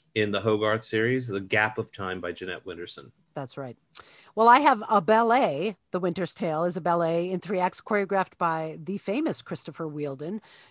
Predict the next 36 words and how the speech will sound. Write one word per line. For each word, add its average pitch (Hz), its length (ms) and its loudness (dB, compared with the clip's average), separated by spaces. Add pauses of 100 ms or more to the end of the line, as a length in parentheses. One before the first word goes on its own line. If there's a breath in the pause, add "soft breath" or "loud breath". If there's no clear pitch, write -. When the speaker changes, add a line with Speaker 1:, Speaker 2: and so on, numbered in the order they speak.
Speaker 2:
to 226 140 4
a 180 40 0
commissioned 196 520 -2
score 185 400 2
by 170 180 0
Jody 160 340 -2
Talbot. 196 500 0 (340 loud breath)
It - 40 -2
was 214 140 2
a 214 80 2
co-production 214 720 4
of 180 100 0
the 180 120 0
Royal 196 380 4
Ballet 202 440 4
and 190 180 0
the 180 60 0
National 190 420 0
Ballet 175 380 2
of 190 100 -6
Canada, 180 540 -4 (320 loud breath)
and 214 120 2
it 214 40 6
was 202 160 2
first - 260 -2
presented 202 460 -2
at 170 100 -8
the 180 100 -4
Royal 175 280 0
Opera 214 340 0
House 381 400 -2 (140)
on 175 340 2
April 202 320 -4
tenth, - 420 -8
twenty 196 320 -6
fourteen. 165 560 -10